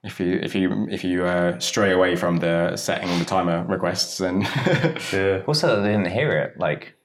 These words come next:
Speaker 3: I presume it talks
Speaker 1: Yeah,
Speaker 3: back to be,
Speaker 1: yeah.
Speaker 3: uh, "Do you want me to send this?" <laughs> Yes.
Speaker 1: Yeah.
Speaker 3: <laughs> Like, hardwood
Speaker 1: Maybe it
Speaker 3: floor.
Speaker 1: was quite a heated, maybe it was quite a heated argument about <laughs> hardwood floors. <laughs>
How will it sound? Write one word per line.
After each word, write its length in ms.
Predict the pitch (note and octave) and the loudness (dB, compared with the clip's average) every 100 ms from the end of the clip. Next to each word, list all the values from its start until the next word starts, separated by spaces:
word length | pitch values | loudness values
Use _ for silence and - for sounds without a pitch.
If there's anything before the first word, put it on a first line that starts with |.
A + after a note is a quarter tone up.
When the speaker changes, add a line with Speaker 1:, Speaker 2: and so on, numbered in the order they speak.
| _ _ _ _ _ - | _ _ _ _ _ -10
Speaker 3:
I 60 | |
presume 260 | G#2 B2 G2 | -2 0 0
it 160 | D2+ - | -2 -8
talks 220 | - G#2+ | -2 2
Speaker 1:
Yeah, 180 | C3+ D#3 | 4 4
Speaker 3:
back 80 | D#3 | 4
to 100 | - | 0
be, 100 | F2 | 2
Speaker 1:
yeah. 380 | B2 C3 B2+ B2+ | 4 4 4 0
Speaker 3:
uh, 80 | F#2+ F2 - _ _ _ - | -10 -12 -16 _ _ _ -4
"Do 100 | A#2 | -2
you 80 | |
want 140 | G#2+ F#2 | 0 -2
me 80 | D#2+ | -4
to 80 | - | -6
send 240 | F2+ F#2 | -6 -4
this?" 300 | D#3 - - _ | -4 -8 -20 _
<laughs> 600 | G#2+ - _ _ _ _ | -16 -16 _ _ _ _
Yes. 340 | C3 B2+ B2+ _ | -8 -8 -10 _
Speaker 1:
Yeah. 380 | - - - F3+ | -16 -16 0 2
Speaker 3:
<laughs> 200 | C#3 G2 | 2 0
Like, 160 | F#2 - - | -4 -8 -16
hardwood 360 | - C3 B2 - | -8 -6 -4 0
Speaker 1:
Maybe 120 | - | 4
it 40 | |
Speaker 3:
floor. 60 | F#2 | 4
Speaker 1:
was 80 | F2 | 2
quite 220 | G2+ D#2+ | 0 2
a 40 | E2+ | 0
heated, 240 | E2+ D#2+ - - | -2 -4 -8 -6
maybe 200 | - A2+ | 0 4
it 40 | G#2+ | 4
was 100 | F#2 | 4
quite 180 | G#2 F2+ | 2 2
a 20 | |
heated 200 | F#2+ F2+ | 2 2
argument 320 | F2+ F#2 F2 D#3 | 0 2 4 6
about 460 | F#3+ D#3 F3 E3+ | 6 8 8 8
<laughs> 0 | |
hardwood 400 | D#3 - G#2 G#2 | 6 4 4 4
floors. 280 | G2 G2 G2 | 4 4 4
<laughs> 1160 | - - C#3 E3 - - - - - - F#3+ | 2 2 0 0 -4 -16 -20 -20 -6 -4 -2